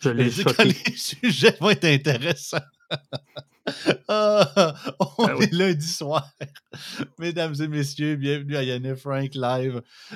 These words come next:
Speaker 2: sur toutes les plateformes, que peu importe où vous nous écoutez, bienvenue, bienvenue, bienvenue. Mais non, mais ce soir, on a un sujet intéressant.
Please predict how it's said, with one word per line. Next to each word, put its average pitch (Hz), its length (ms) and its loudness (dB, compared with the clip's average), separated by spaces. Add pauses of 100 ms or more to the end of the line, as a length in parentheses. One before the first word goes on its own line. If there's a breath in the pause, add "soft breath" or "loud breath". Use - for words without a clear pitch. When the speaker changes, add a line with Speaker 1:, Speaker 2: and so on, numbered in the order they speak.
Speaker 2:
sur 120 180 -6
toutes 143 140 -6
les 131 120 -2
plateformes, 131 680 -2
que 117 200 -4
peu 107 140 -8
importe 123 220 -4
où 117 60 -12
vous 127 60 -8
nous 117 140 -8
écoutez, 131 340 -6
bienvenue, 120 460 -4
bienvenue, 120 340 -6
bienvenue. 120 280 -4
Mais 160 80 -4
non, 208 120 -2
mais 165 80 -2
ce 190 140 0
soir, 240 300 4
on 175 100 2
a 247 80 2
un 269 80 2
sujet 143 380 0
intéressant. 185 640 0